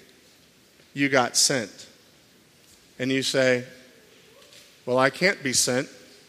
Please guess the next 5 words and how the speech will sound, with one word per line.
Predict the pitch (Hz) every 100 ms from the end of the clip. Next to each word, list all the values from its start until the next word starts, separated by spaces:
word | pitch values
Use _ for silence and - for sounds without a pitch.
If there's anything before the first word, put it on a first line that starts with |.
| _ _ _ _ - - _ -
because, | 139 147 147 143 131 - - - - - - 131
well, | 131 175 220 - - - - - - _ - _ _ - _ - - -
I |
don't | 220 180
know | 165 170 185